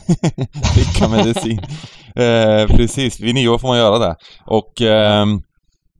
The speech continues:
Speaker 1: nej, men vi hade ju årets största jackpot förra veckan. Det var Boxing Day-jackpotten. En liten, liten besvikelse kan vi väl säga att det var själva utfallet på den. Vi gjorde ett, eh, eh, ja, jobbade ju hårt med den där, eh, kupongen och, eh,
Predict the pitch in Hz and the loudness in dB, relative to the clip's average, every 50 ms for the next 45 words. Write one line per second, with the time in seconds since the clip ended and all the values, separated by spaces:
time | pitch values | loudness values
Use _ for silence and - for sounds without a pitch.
0 | - _ - 98 117 123 131 139 143 139 131 143 147 156 160 131 95 92 107 120 | -20 _ -6 -4 -2 0 0 0 -2 -2 -2 -2 0 -2 -2 -2 -2 -2 0 0
1 | 135 147 139 - - _ - 143 120 110 101 110 - - 117 110 - 107 98 92 | 0 0 -2 -6 -12 _ -8 -4 -2 -2 -2 -2 -4 -6 -8 -6 -4 -4 -4 -4
2 | - - 120 - 135 120 110 107 - - 113 131 160 - - _ _ 95 95 95 | -6 -8 -8 -4 -4 -2 -2 -4 -4 -4 -4 -4 -4 -8 -14 _ _ -10 -6 -4
3 | 98 98 98 95 95 107 101 - - - 95 90 90 80 87 90 85 82 92 90 | -2 -2 -4 -4 -6 -8 -8 -8 -12 -10 -8 -8 -6 -6 -8 -8 -6 -4 -6 -6
4 | - - - 98 85 - - _ - 117 120 - - - - - - 107 113 131 | -6 -8 -8 -8 -8 -8 -10 _ -10 -10 -10 -12 -16 -20 -14 -6 -4 -4 -4 -4
5 | 196 208 190 135 110 - - 160 175 185 165 - 127 117 131 - - - 131 120 | -4 -4 -4 -4 -6 -4 -4 -4 -2 -2 -4 -6 -6 -8 -8 -8 -10 -8 -6 -6
6 | 104 90 - _ - 131 117 - 165 175 - 190 185 180 175 185 175 - 196 160 | -6 -6 -8 _ -6 -6 -4 -4 -6 -6 -6 -6 -6 -6 -6 -6 -6 -4 -2 0
7 | 120 98 95 95 - 110 101 92 98 95 92 92 90 - - 107 95 80 87 78 | 0 0 0 0 -2 -6 -4 -2 0 0 0 0 -2 -4 -4 -6 -4 -4 -6 -6
8 | 117 123 110 - - - - 104 90 87 92 131 165 - - 147 113 98 90 87 | -6 -6 -8 -10 -12 -8 -4 -4 -4 -2 -4 -8 -10 -8 -8 -4 -2 -2 -2 -2
9 | 85 85 82 95 104 107 107 98 101 101 - _ - 107 104 101 - _ _ _ | -4 -6 -6 -6 -8 -8 -6 -8 -8 -8 -10 _ -8 -8 -8 -8 -10 _ _ _
10 | _ _ _ _ _ _ _ _ _ _ - 107 104 98 98 98 98 98 98 95 | _ _ _ _ _ _ _ _ _ _ -8 -6 -4 -4 -2 -2 -2 -2 -2 -2
11 | 95 95 92 82 58 - - 117 117 101 - - - _ _ _ - - 113 101 | -4 -4 -6 -6 -8 -8 -6 -6 -6 -6 -8 -14 -20 _ _ _ -8 -6 -4 -2
12 | 117 123 120 110 131 135 139 147 139 - - 143 135 127 117 107 107 110 110 107 | -2 -2 -2 -4 -4 -2 -2 -2 -4 -4 -8 -6 -4 -2 0 0 0 0 0 -2
13 | 104 - - - 90 104 104 104 101 - - 120 - - 123 120 110 104 98 101 | -6 -8 -10 -10 -6 -6 -6 -6 -6 -8 -10 -10 -8 -4 -4 -2 -2 -2 -2 -2
14 | 110 123 135 135 135 - - 110 113 107 - _ _ _ _ - 107 107 104 104 | -2 -2 -4 -4 -6 -6 -4 -4 -4 -4 -6 _ _ _ _ -4 -2 0 0 0